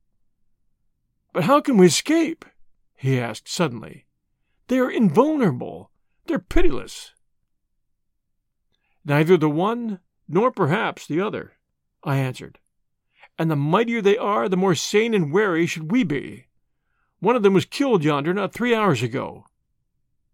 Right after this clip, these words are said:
"Killed?" he said, staring about him.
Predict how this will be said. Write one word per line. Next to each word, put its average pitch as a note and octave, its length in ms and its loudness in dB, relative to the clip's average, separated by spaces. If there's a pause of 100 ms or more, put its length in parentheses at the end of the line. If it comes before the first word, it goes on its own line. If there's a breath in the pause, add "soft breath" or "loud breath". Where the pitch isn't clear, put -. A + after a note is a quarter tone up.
(1300)
"Killed?" D4 460 0 (840)
he C#3 140 -2
said, A#2 380 -6 (360)
staring F3+ 360 4
about B2+ 280 -4
him. - 160 -20